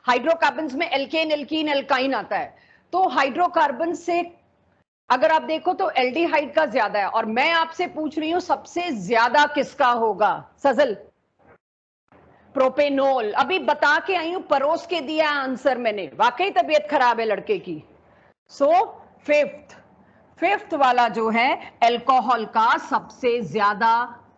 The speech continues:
boiling point। उसके बाद, उसके बाद गलती हो सकती है लेकिन इसमें नहीं हो सकती थी। सबसे कम butane लिख दो,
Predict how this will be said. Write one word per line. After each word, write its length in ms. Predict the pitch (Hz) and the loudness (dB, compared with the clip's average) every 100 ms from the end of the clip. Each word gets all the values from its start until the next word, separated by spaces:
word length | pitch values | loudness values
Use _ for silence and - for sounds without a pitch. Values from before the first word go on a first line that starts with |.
| 160 | -14
boiling 580 | 147 226 220 214 202 - | 0 2 2 0 -4 -4
point। 380 | 208 175 165 - | -4 -2 -8 -4
उसके 320 | 294 - 311 | -4 2 2
बाद, 420 | 240 220 165 139 - - _ _ _ _ _ - | 4 4 2 -4 -18 -20 _ _ _ _ _ -14
उसके 200 | 202 - | -10 0
बाद 200 | 349 294 | 0 2
गलती 280 | 269 262 359 | 0 0 0
हो 200 | 311 233 | 2 2
सकती 360 | 233 233 226 196 | -2 -8 -4 -2
है 60 | |
लेकिन 180 | 254 302 | -2 -2
इसमें 320 | 311 - 349 | -4 -2 -2
नहीं 160 | 330 302 | 0 -2
हो 80 | 247 | -4
सकती 260 | 226 214 | -8 -10
थी। 120 | 214 - - - | -10 -14 -20 -4
सबसे 340 | 294 - 370 | -4 0 0
कम 200 | 339 339 | 2 2
butane 340 | 330 320 330 | 0 0 0
लिख 120 | 339 254 | 0 -4
दो, 320 | 254 427 | -6 -8